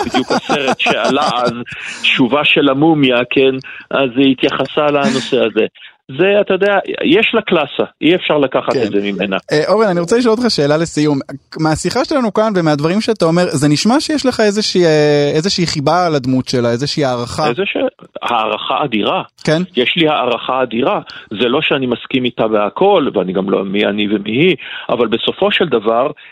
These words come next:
Speaker 1: היא באה לעשות מהפכה, והיא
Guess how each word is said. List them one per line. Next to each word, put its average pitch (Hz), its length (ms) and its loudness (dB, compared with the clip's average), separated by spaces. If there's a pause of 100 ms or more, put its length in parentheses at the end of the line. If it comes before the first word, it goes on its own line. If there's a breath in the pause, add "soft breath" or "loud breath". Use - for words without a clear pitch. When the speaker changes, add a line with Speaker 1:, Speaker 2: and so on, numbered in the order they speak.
(140 loud breath)
Speaker 1:
היא 127 160 2
באה 185 280 2
לעשות 170 580 0
מהפכה, 135 600 -2 (500 loud breath)
והיא 143 340 4